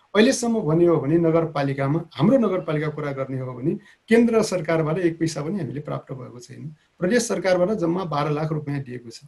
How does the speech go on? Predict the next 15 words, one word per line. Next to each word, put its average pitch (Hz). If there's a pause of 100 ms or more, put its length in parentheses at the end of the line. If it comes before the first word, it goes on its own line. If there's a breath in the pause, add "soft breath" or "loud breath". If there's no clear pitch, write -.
(140)
अब 147
भन्नुहोस्, 143 (300)
हाम्रो 208 (140)
त 220
एउटा 170
नगरपालिका, 151 (300 soft breath)
अरू 233
नगरपालिका 208
जसले 214
अब 165
कर 190
उठाउन 175
नसकिराखेको 160
स्थिति 160
छैन, 156